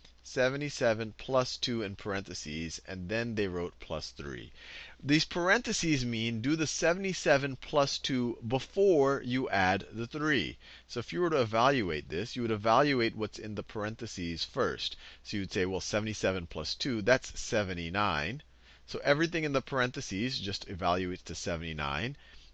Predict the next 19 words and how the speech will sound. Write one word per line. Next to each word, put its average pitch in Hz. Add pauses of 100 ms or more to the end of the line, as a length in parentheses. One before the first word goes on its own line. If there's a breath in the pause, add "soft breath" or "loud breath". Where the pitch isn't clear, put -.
(120)
And 113
then 127
you 131
still 151
have 110
that 95
plus -
three. 104 (300 loud breath)
And 104
seventy-nine 143
plus 104
three 82
is 92
eighty-two. 80
So -
this 90
is 104
equal 113
to 87